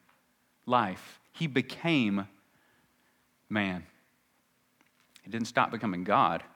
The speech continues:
Number two reason why we need him to become like us,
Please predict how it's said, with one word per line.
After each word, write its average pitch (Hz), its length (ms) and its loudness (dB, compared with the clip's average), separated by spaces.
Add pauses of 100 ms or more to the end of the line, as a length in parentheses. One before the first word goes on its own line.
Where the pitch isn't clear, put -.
(1040)
Number 107 200 -2
two 147 520 2 (480)
reason 117 560 0 (1300)
why 113 480 4 (260)
we 113 140 -4
need 110 300 2
him 113 240 -4
to - 80 -12
become 113 320 -2
like 104 260 2
us, 120 320 0